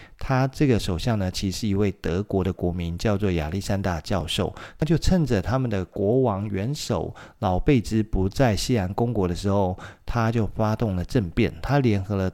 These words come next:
其他的德国人跟荷兰人，一起把，呃，武装接管的这个国家，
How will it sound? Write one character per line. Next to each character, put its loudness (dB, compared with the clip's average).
其 -4
他 2
的 2
德 0
国 2
人 0
跟 -2
荷 -4
兰 0
人， -2
一 2
起 -2
把， 2
呃， 2
武 -2
装 2
接 2
管 -2
的 -6
这 0
个 2
国 -2
家， 0